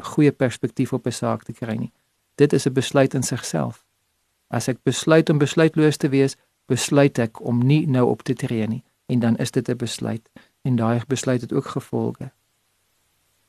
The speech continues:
Maar om het nog nader te bring aan, aan die woord van die Here en nog nader te bring aan my hart. Daar was in die Nuwe Testament 'n man gewees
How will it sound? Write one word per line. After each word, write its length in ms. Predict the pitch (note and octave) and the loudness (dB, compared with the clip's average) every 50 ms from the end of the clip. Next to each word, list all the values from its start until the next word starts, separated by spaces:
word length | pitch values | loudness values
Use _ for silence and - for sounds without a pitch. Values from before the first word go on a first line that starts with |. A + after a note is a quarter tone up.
| _ _ _ _ _ _ _ _ _ _ _ _ _ _ - | _ _ _ _ _ _ _ _ _ _ _ _ _ _ -2
Maar 140 | - C3 | 0 2
om 80 | C3+ C3+ | 2 2
het 140 | C#3 C3+ - | 2 0 2
nog 220 | C3+ C#3+ C3+ - | 2 2 2 2
nader 380 | C3+ B2 B2 B2 B2+ C3 D3+ C#3 | 2 2 2 4 2 2 0 0
te 120 | - D#3 | -2 -4
bring 360 | B2+ C3+ B2 B2 B2 B2 A#2 A2+ - - | -4 -2 0 0 0 0 -2 -4 -6 -4
aan, 280 | - A#2+ A#2+ A#2 A2+ | -2 0 0 0 -2
aan 120 | - B2 A#2+ | -2 -4 -2
die 160 | A#2+ A#2+ A2+ | -2 -2 -2
woord 300 | A#2+ A#2+ B2 C3 B2 - | 0 2 2 2 0 -2
van 160 | - C3+ C3+ | -2 -2 0
die 160 | C3 B2 A#2+ | 2 2 2
Here 260 | A#2 A#2+ A#2 B2 A#2+ - | 2 0 0 -2 -2 -2
en 160 | - A#2 A#2 | -2 0 0
nog 200 | A#2+ B2 - - | 0 0 0 0
nader 340 | A#2+ A#2 A2+ A#2 A#2+ C3 B2 | 0 0 0 0 -2 -2 -2
te 100 | - B2+ | -4 -4
bring 260 | C3 - B2+ A#2 A2+ | -2 -2 -2 0 0
aan 140 | A#2 A#2+ A#2 | 0 2 2
my 120 | A#2 A2+ | 2 0
hart. 400 | A2 G#2+ A2 A2 - _ _ _ _ _ _ _ _ _ _ _ _ _ _ _ _ _ _ _ _ _ _ _ | 0 0 -2 -2 -4 _ _ _ _ _ _ _ _ _ _ _ _ _ _ _ _ _ _ _ _ _ _ _
Daar 160 | - B2+ B2 B2 | -4 -2 0 2
was 300 | C3 C3 B2+ - - - | 2 0 0 -2 -6 -8
in 200 | - - B2 B2+ | -4 0 2 2
die 80 | B2+ | 4
Nuwe 260 | B2 B2+ C3 D3 D#3 | 4 4 4 2 0
Testament 580 | - - D3 - - - C3 B2 A#2+ A#2+ A#2 - | 0 0 -2 -2 0 0 0 2 2 0 0 0
'n 80 | - B2+ | 0 2
man 300 | A#2+ A#2 B2 C#3 D3+ C3+ | 2 2 2 2 0 -2
gewees 680 | - - E3 B2+ A2+ G#2+ G#2 G#2 G#2+ - - - | -2 -4 -2 -2 0 -2 -2 -4 -6 -10 -16 -20